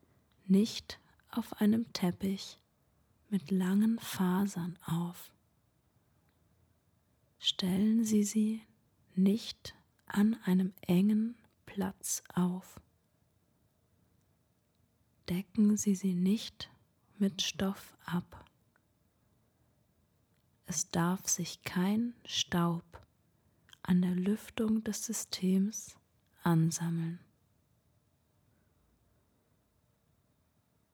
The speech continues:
Verwendung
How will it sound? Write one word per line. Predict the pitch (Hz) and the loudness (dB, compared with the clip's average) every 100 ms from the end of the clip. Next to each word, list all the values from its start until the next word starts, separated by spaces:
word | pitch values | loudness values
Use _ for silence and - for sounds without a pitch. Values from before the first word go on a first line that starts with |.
| _ _ _ _ _ _ _ _ _ _ _ _ | _ _ _ _ _ _ _ _ _ _ _ _
Verwendung | - 175 170 175 202 220 226 226 233 | 0 2 4 6 8 6 6 2 0